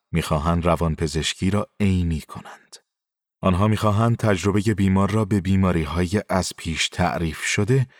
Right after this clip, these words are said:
و یا به امری خارجی از نوع نشانگان، مانند توهم یا هذیان،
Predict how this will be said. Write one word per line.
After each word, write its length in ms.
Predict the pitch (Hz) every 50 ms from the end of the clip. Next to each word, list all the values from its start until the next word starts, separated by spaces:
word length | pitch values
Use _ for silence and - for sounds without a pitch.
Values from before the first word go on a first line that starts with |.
| _ _ _ _ _ _ -
و 80 | 165
یا 160 | 147 170 170
به 140 | 147 139 127 -
امری 320 | - 120 135 135 127 127 117
خارجی 720 | - - - 101 95 87 87 85 78 - 101 107 117 107 - -
از 280 | 98 92 82 78 87
نوع 300 | 87 95 110 123 - -
نشانگان، 920 | 127 127 127 117 104 92 - - 87 80 80 76 76 90 101 113 120 107 - - _ _ _ _
مانند 340 | 110 110 101 101 98 101 110
توهم 640 | 104 - 107 95 87 90 85 78 - - 92 92 90 85
یا 180 | 87 90 87
هذیان، 680 | 78 73 78 85 82 76 78 78 76 92 98 107 113 107